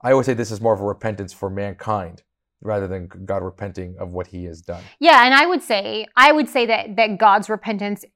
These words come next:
Speaker 2: is meant to be understood as functional.
Speaker 1: Yes.
Speaker 2: It's meant to be understood as, like, a verb. He's not repenting to himself in terms of,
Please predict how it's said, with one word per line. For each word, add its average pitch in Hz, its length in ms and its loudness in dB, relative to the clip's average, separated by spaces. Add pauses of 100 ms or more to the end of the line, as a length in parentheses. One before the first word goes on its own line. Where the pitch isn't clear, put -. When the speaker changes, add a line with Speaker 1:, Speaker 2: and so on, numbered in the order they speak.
Speaker 2:
is 226 180 -4
meant 220 280 -2
to 180 80 -16
be 208 100 -2
understood 196 400 -8
as 180 160 -14
functional. - 640 -14 (340)
Speaker 1:
Yes. 110 240 -8
Speaker 2:
It's 240 120 -4
meant 240 260 2
to 185 60 -14
be 226 160 -4
understood 208 640 -4
as, 190 420 0
like, 202 160 -6
a 185 60 -2
verb. 170 400 -4 (260)
He's 226 220 -4
not 233 240 6
repenting 226 500 -4
to - 120 -8
himself 190 420 -2
in 190 80 -8
terms 185 320 -8
of, 175 200 -4